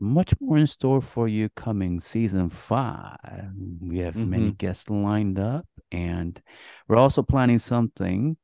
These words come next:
Speaker 1: in between seasons. This isn't what we've done before, but
Speaker 2: Oh,
Speaker 1: you
Speaker 2: yeah.
Speaker 1: might catch us in
Speaker 2: Mm-hmm.
Speaker 1: January or February in between seasons.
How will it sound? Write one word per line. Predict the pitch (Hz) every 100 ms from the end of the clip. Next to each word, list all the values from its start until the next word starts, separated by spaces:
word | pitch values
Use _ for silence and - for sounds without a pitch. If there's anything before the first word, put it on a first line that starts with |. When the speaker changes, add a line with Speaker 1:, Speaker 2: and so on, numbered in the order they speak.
| _ _ -
Speaker 1:
in | 147
between | 143 131 - 185
seasons. | - 71 57 - - -
This | 82 -
isn't | 85 80 - _
what | - -
we've | 85 -
done | - 92
before, | 87 85 82 98 147 196 _ - - _ _ _
but | - 123
Speaker 2:
Oh, |
Speaker 1:
you | 104
Speaker 2:
yeah. | 107
Speaker 1:
might | 127 -
catch | - 135 120 - -
us | 95 98
in | 101 95
Speaker 2:
Mm-hmm. | 104
Speaker 1:
January | 101 117 123 90 87 123
or | 127
February | - 135 139 92 87 85 92 -
in | 98 107
between | 107 - 117 113
seasons. | - 127 151 139 82 101 123